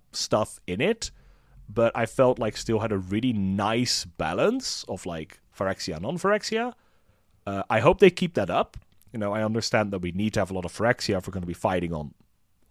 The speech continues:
Phyrexia, but, you know, I hope they keep that good balance of, like, it's not all, like,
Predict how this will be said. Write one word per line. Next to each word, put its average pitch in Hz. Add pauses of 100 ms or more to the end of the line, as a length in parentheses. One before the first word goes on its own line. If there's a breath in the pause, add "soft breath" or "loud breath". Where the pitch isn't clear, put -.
(160)
Phyrexia, 104 (680 soft breath)
but, 101 (160)
you 101
know, 87
I 113
hope 110
they 107
keep 104
that 95
good 101
balance 143
of, 101
like, 101
it's 113
not 110 (160)
all, 107 (200)
like, 95